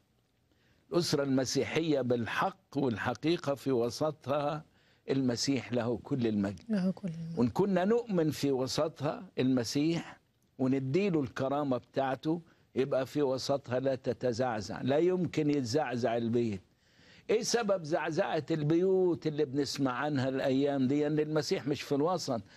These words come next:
Speaker 1: هو صحيح حاضر في الوسط، لكن منسي ومهمل ومحدش بيديله اعتبار، وكل واحد ماشي على حل شعره. دي فكرة مبدئية عن البيت، وبعد كده نبقى نكمل.
Speaker 2: جميل يا
Speaker 1: مم.
Speaker 2: قدس أبونا.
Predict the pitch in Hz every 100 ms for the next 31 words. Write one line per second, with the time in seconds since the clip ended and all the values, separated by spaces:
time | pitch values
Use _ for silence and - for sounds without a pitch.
0 | - - 151 156 165 175 240 254 - 220
1 | 214 175 135 160 160 165 160 165 160 160
2 | 165 160 165 170 120 - 107 87 - _
3 | _ _ _ 147 165 220 185 165 127 101
4 | - _ _ _ - 151 - 175 147 135
5 | 120 147 127 120 143 110 104 123 120 123
6 | 98 - _ _ _ _ _ _ _ 135
7 | - 185 143 147 139 127 127 135 - 113
8 | 113 113 - 127 110 - 120 95 95 85
9 | _ _ _ _ _ _ - 135 - 151
10 | 131 123 123 123 117 143 139 123 123 120
11 | 117 139 151 127 147 123 135 123 110 131
12 | 120 117 113 110 110 92 107 104 92 92
13 | - _ _ _ _ _ _ _ _ _
14 | _ 226 196 180 185 254 208 202 180 185
15 | 180